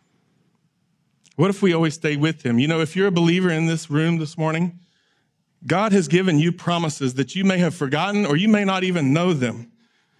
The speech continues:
But whether you know it or not, they're still just as true. They're still just as true as when the ink was wet, when it was written, and they will still be true when we're no longer here.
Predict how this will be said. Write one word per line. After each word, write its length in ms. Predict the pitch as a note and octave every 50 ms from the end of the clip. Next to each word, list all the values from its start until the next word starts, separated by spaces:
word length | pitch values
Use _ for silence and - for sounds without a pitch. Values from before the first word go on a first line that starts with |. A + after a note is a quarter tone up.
| _ _ _ _ _ -
But 120 | D3 D#3+
whether 200 | D#3+ F3+ G3 F3+
you 120 | F#3 F3 E3
know 220 | E3+ E3+ F3+ F3+
it 80 | F3 D#3+
or 60 | D3
not, 280 | D#3 E3 F3 F3+ F3+ F3+ - - _ _ _ _
they're 140 | C3 D3 C#3+
still 260 | - - - F3 D#3+
just 300 | C#3 D3+ D#3 D3+ - -
as 140 | C#3+ C3 -
true. 360 | - - - C#3 C3 A#2+ - _ _ _ _ _ _ _ _ _ _ _ _ _ _ _ _ _ _ _
They're 120 | - D#3 D#3
still 240 | D3+ - F#3 F3+ D#3
just 320 | C#3 C#3+ E3 D3+ - -
as 120 | - -
true 480 | - - - F#3+ F3+ F3 F3+ F#3+ F#3 F#3 - - - -
as 180 | - D3 C#3 C3
when 120 | D3 D3
the 120 | C#3+ C3+ C#3+
ink 200 | D#3+ F3+ G3 F#3+
was 180 | E3+ D#3 C3
wet, 300 | D3 D3+ E3+ F3 F#3 -
when 140 | C#3+ D3 D3
it 40 | B2+
was 160 | B2 A2+ G#2+
written, 600 | A2+ A2 C3 F3+ G#3+ - G3+ A3 G#3+ A3 - - - _ _ _ _ _ _ _ _ _ _ _ _ _ _ _ _ -
and 140 | C#3 C#3+ D3
they 100 | D3+ D3+
will 100 | D3 C#3+
still 260 | - - F#3+ F#3+ F#3+
be 160 | F3+ F#3+ F#3+
true 380 | F3 - - F#3+ E3 D#3 D#3 D3
when 240 | C#3+ C#3+ C3+ C3+
we're 100 | C#3+ D#3+
no 240 | E3 D#3 D#3 D#3 D#3+
longer 520 | D#3 D3 C#3+ C#3 C3 A#2+ B2+ C3 B2+ C3 - _ _ _ _ _ _ _ _ _ _ _ - - _ _ _
here. 340 | _ - C3+ A#2 G#2+ G2